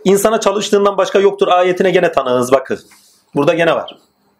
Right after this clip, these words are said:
Şimdi notuma geçeyim. İlk önce notlara geçeyim. Demek istediğimi tam anlayacaksınız. Bu surede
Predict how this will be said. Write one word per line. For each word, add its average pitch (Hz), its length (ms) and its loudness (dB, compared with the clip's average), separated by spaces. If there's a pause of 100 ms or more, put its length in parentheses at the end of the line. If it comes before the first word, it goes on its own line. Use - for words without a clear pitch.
(520)
Şimdi 208 320 2
notuma 240 380 2
geçeyim. 185 360 0
İlk 196 100 -2
önce 202 180 2
notlara 202 320 2
geçeyim. 220 400 0
Demek 196 200 2
istediğimi 190 360 -2
tam 180 200 0
anlayacaksınız. 127 600 -2 (340)
Bu 285 100 0
surede 190 580 0